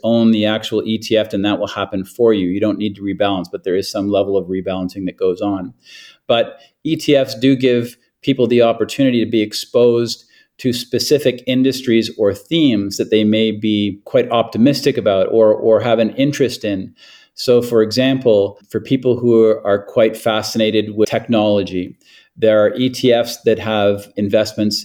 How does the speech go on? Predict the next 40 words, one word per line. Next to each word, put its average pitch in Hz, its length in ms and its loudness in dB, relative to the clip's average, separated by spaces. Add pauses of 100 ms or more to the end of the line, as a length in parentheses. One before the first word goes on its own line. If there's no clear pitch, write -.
in 104 460 -2
what 101 240 -8
they 107 100 -4
refer 98 300 -2
to 101 160 -4
as 92 100 -6
innovation. 110 720 0
So 101 260 0
there 101 120 2
have 98 80 -2
been 101 180 0
some 101 180 -6
E 104 100 0
T 107 200 -2
Fs, 110 380 -4 (420)
ark 123 340 0
being 113 300 2
one 110 160 4
of 120 100 2
them, 120 240 2
which 104 200 -2
has 101 340 -6
made 107 280 0
headlines 104 760 0 (320)
in 104 100 -4
two 120 160 -2
thousand 104 380 0
and 95 120 -2
twenty 113 380 0
with 101 320 -2
very 104 160 2
spectacular 110 680 -4
returns 120 640 2
that - 180 0
were 101 120 0
driven 104 380 0
largely 110 380 2
by 98 180 0
the 90 120 -4
pandemic. 107 840 -2